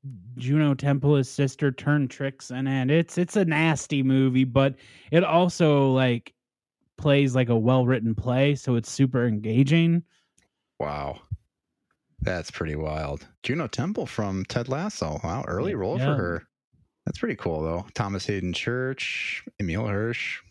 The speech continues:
Speaker 2: Got some people in it, for sure.
Speaker 1: Mm-hmm, definitely. I think this was one of those, like, Friedkin's making a movie. He could probably get some good names, you know?
Speaker 2: Yeah. How did you feel about this one? I guess now knowing that's, like, one of his latest,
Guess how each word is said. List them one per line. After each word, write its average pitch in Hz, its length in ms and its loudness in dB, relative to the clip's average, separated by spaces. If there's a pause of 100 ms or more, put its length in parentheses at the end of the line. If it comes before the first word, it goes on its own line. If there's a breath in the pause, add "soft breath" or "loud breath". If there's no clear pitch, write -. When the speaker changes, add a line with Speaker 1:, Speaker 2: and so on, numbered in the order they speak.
(280)
Speaker 2:
Got 151 180 -4
some 87 120 -4
people 80 420 -4
in 85 80 -2
it, 135 140 -4
for 107 180 -6
sure. 110 340 -2
Speaker 1:
Mm-hmm, 135 380 -2
definitely. 147 480 -2
I 180 100 6
think 185 220 2
this 180 180 2
was 165 120 2
one 156 200 6
of 156 60 6
those, 151 240 4
like, 135 280 2 (360)
Friedkin's 143 400 0
making 143 280 2
a 139 40 2
movie. 139 380 2
He 127 100 2
could 131 120 -6
probably 127 340 0
get 135 220 -6
some 131 120 -8
good 120 160 -4
names, 123 380 -2
you 123 100 -8
know? 131 260 -8
Speaker 2:
Yeah. 139 400 -4
How 131 120 -4
did 185 140 -6
you 214 80 -4
feel 208 180 -4
about 160 240 -4
this - 260 -4
one? 98 420 -2
I 127 80 -4
guess 147 260 -6
now 120 280 -4
knowing 123 280 -2
that's, 107 260 -4
like, 107 140 -4
one 110 140 -2
of 104 60 -4
his 98 160 -4
latest, 90 840 -4